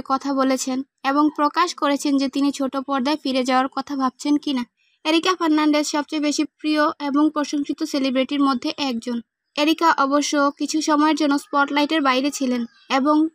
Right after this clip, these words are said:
একটি সাম্প্রতিক সাক্ষাৎকারে তিনি টেলিভিশন থেকে বিরতি নেওয়ার সম্পর্কে কথা বলেছেন।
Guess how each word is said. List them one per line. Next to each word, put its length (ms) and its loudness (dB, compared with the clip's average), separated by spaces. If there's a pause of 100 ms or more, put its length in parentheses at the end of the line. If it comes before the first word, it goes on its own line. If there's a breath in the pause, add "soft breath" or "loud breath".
(140)
একটি 260 -2
সাম্প্রতিক 540 0
সাক্ষাৎকারে 560 -2
তিনি 240 0
টেলিভিশন 480 0
থেকে 300 -2
বিরতি 360 -2
নেওয়ার 260 2
সম্পর্কে 500 -2
কথা 260 -2
বলেছেন। 420 0